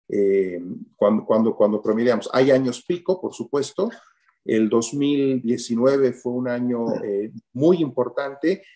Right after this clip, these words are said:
Se desacelera muy fuerte a partir de los eventos de octubre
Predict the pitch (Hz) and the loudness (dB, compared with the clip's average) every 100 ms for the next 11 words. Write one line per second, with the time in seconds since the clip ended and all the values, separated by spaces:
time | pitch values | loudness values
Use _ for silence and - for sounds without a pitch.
0 | _ - - 123 123 123 127 - 127 160 | _ -10 0 2 2 0 -4 -2 2 4
1 | 143 135 117 165 165 143 143 - 135 113 | 4 -2 -4 -6 -4 -6 -6 -4 -4 -2
2 | 139 135 127 123 107 - 110 117 117 104 | -8 -8 -8 -4 -6 -4 -4 -2 -2 0
3 | 113 - 175 156 196 - | -2 4 4 4 2 0